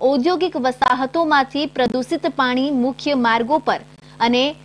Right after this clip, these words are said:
ખાડીઓ તરફ વહેતા નજરે દેખાયા હતા, જેની તપાસ અને કાર્યવાહી જી પી સી બી તરફથી કરવામાં આવી હતી. પ્રકૃતિ સુરક્ષા મંડળના સલીમ પટેલે જણાવ્યું હતું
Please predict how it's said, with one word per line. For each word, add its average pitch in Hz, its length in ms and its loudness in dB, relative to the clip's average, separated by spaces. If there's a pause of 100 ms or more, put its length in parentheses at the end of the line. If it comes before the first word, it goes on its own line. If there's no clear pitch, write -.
(160)
ખાડીઓ 294 520 2
તરફ 285 400 2
વહેતા 240 500 0
નજરે 240 400 -2
દેખાયા 208 440 -2
હતા, - 220 -16 (480)
જેની 226 220 -2
તપાસ 269 520 4
અને 269 180 0
કાર્યવાહી 233 640 0 (420)
જી 262 200 0
પી 381 160 2
સી 349 200 0
બી 311 280 0
તરફથી 262 560 0
કરવામાં 233 520 0
આવી 175 160 -4
હતી. 190 240 -12 (720)
પ્રકૃતિ 320 520 2
સુરક્ષા 330 540 0
મંડળના 285 520 0 (140)
સલીમ 320 420 0
પટેલે 277 400 2
જણાવ્યું 254 560 0
હતું - 240 -14